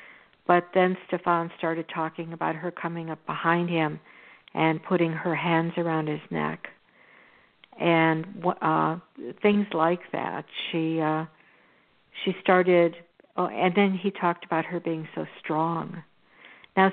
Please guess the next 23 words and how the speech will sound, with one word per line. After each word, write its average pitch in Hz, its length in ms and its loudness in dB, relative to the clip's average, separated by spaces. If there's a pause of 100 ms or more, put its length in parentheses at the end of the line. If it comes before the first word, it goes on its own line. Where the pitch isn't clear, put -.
Stefan 208 500 4
liked 190 360 0
athletic 175 600 -4
people, 165 480 -2 (180)
so 170 320 2
in 175 180 -2
the 175 80 -4
beginning 180 400 0
that 175 180 -2
probably 170 440 -4
appealed 185 380 -2
to 185 60 -2
him. 165 220 -2 (1000)
But 190 120 4
at 208 140 8
a 208 100 2 (100)
certain 185 260 -2
point, 202 340 -2
he 175 180 -4
started 165 320 -4
to 147 80 -10
get 160 160 -4
afraid. 165 640 -4